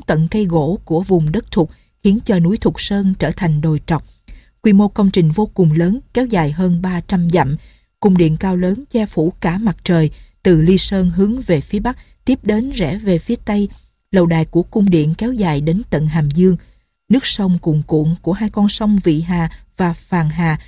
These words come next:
được dẫn vào trong cung. Cung quan tương thuộc, năm bước có một lầu, mười bước có một gác, các hành lang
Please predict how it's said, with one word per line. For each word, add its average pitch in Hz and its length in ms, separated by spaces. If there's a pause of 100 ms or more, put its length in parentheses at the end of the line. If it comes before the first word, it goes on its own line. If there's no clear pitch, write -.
(180)
được 175 220
dẫn 175 260
vào 156 300
trong 175 180
cung. 185 220 (380)
Cung 196 300
quan 185 200 (140)
tương 202 180
thuộc, 170 280 (260)
năm 208 240
bước 240 260
có 233 200
một 226 300
lầu, 160 280 (240)
mười 175 200
bước 170 340
có 185 160
một 226 300
gác, 196 240 (320)
các 233 100
hành 147 280
lang 170 300